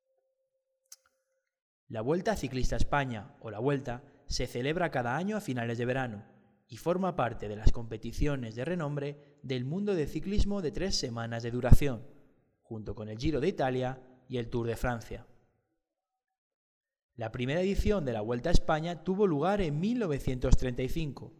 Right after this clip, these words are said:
con la participación de solo cincuenta ciclistas, compitiendo a lo largo de sus catorce etapas. Y aunque ciertamente ha habido un aumento sustancial en la escala desde entonces,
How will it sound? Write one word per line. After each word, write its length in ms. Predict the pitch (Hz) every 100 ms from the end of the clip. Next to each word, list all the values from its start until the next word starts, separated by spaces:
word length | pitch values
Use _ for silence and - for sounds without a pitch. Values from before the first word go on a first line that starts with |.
| - _ -
con 160 | 123
la 160 | 123 117
participación 880 | 113 - - - - - 147 190 196
de 120 | 127
solo 360 | - 180 220 240
cincuenta 540 | - 123 127 117 117
ciclistas, 720 | - - 147 143 113 104 - - - _ -
compitiendo 640 | 120 117 120 147 147 117
a 60 | 120
lo 80 | 170
largo 320 | 147 147 156
de 160 | 151
sus 220 | - 117 -
catorce 420 | 117 110 113 120
etapas. 580 | - 123 - 101 - - - - _ _ _ _
Y 80 | 123
aunque 260 | 110 110 -
ciertamente 680 | 180 196 190 202 180 - - - -
ha 240 | - 139 147
habido 300 | 180 151 135
un 100 | 139
aumento 400 | 139 180 185 180
sustancial 560 | 180 160 151 185 170
en 100 | 123
la 80 | 120
escala 480 | 151 - 139 120 113
desde 220 | 110 139
entonces, 580 | 185 180 147 - 127